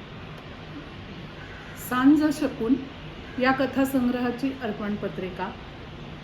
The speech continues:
राजास, नवी माणसे घरात येण्यापूर्वीचे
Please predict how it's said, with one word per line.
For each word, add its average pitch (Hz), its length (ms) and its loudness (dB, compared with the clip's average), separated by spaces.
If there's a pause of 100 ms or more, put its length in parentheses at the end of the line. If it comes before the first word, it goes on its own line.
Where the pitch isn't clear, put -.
राजास, 220 720 2 (840)
नवी 247 300 8
माणसे 294 500 8
घरात 247 460 2
येण्यापूर्वीचे 220 1040 0